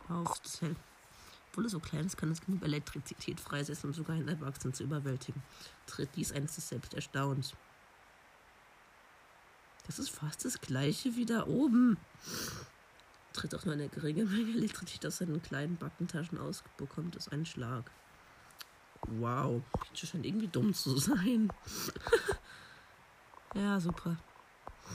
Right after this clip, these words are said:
Wir hatten Schri-, wie gesagt, mit Freundschaft entwickelt sich zu Pikachu. Äh, ja, Pikachu heißt Deutsch, Englisch und Japanisch. Überall Pikachu. Typ Elektro. Es gibt Pikachu,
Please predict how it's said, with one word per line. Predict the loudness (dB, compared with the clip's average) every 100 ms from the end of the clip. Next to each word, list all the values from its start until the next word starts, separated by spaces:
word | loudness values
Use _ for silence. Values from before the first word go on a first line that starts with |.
| -10 -12 -18 -20 -20 -12 -10 -10 -10 -12 -16 -14 -10 -4
Wir | -2 -2
hatten | -2 -4
Schri-, | -4 -6
wie | -4 -2
gesagt, | -2 -6 -8
mit | -10
Freundschaft | -6 -6 -4 -4
entwickelt | -4 -4 -6
sich | -6 -8 -8
zu | -10
Pikachu. | -6 -6 -6 -6 -6 -4 -2 -2 -4 -16 -20 -20 -20 -20 -18 -10
Äh, | -6
ja, | -4 -4
Pikachu | -6 -4 -4 -2 -2 0 -2 -4
heißt | -8 -6
Deutsch, | -4 -2 -2 -2
Englisch | -2 -2 -2
und | -2
Japanisch. | 0 2 4 4 4 0 -4 -10 -18 -8
Überall | -2 0 -2
Pikachu. | -2 -4 -2 -2 0 0 0 -4 -20 -20 -20 -20 -20 -20 -20 -20 -20 -4
Typ | -4 -2
Elektro. | 0 0 -2 -4 -2 0 0 -4 -16 -20 -20 -10
Es |
gibt | -6 -6
Pikachu, | -6 -4 -4 -2 0